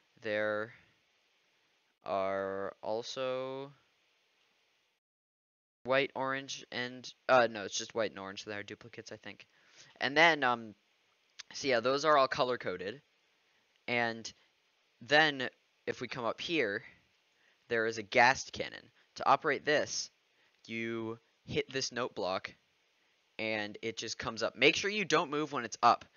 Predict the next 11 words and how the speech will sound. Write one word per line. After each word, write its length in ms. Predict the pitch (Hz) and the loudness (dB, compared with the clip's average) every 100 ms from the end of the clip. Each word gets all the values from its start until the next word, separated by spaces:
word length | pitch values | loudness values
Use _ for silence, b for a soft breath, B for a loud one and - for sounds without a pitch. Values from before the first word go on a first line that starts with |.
| b b b _ _ - | b b b _ _ -2
only 320 | 131 170 175 | 0 0 -2
move, 480 | 170 160 156 156 135 | 0 0 2 -2 -4
you 140 | 123 127 | -8 -6
can 200 | 147 127 | -6 -4
retract 400 | 127 160 143 - | -2 4 2 2
it 80 | |
back 200 | - 139 | -2 -2
down 180 | - 123 | 0 -2
by 80 | 120 | -2
clicking 320 | - 127 120 | -4 -10 -8
this, 280 | 107 147 - | -6 -6 -8